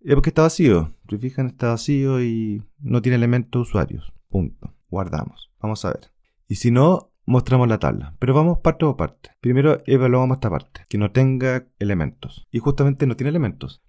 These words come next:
¿Pero qué faltaría? Ya tenemos los users, faltaría el title. Entonces nos vamos acá, nos vamos acá. Podríamos bajar model.add attribute. Le colocamos title.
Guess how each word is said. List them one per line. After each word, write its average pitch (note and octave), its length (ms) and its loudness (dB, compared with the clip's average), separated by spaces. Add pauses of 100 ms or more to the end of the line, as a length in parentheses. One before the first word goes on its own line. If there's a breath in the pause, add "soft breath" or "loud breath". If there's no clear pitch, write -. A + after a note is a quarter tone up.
¿Pero C3+ 140 0
qué C#3+ 60 0
faltaría? A#2+ 640 0
Ya A#2 120 -2
tenemos A#2 260 0
los G#2 200 -4
users, E3 580 -2 (300)
faltaría G#2+ 340 -2
el G2 80 -6
title. - 400 -6 (300)
Entonces G#2+ 260 -14
nos G2 100 -8
vamos G2 240 -10
acá, C3 480 -8 (640)
nos G2 120 -6
vamos F#2+ 220 -6
acá. B2+ 440 -4 (240)
Podríamos G#2 640 -2
bajar D3 480 -4 (840)
model.add A2+ 1600 -6 (540)
attribute. G#2 640 -2 (360)
Le G#2 100 -10
colocamos G#2+ 1000 -6
title. C#3+ 440 0